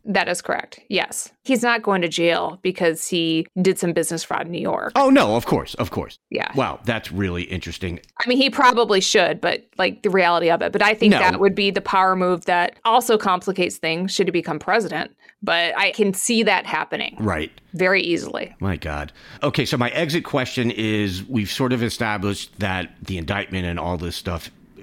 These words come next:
Speaker 2: probably helps Trump in a G O P primary. I have to think, and, and maybe I'm just being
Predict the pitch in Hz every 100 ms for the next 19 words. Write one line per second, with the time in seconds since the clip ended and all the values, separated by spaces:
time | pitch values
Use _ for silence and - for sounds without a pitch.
0 | - - 104 98 95 85 85 - - 110
1 | 85 76 - 87 80 80 85 80 85 -
2 | 92 87 76 76 - - - 135 - -
3 | 240 247 - 262 233 - 202 220 - -
4 | 127 127 120 127 123 120 117 120 127 139
5 | 131 110 113 - - - 107 - 120 -
6 | - 120 110 104 101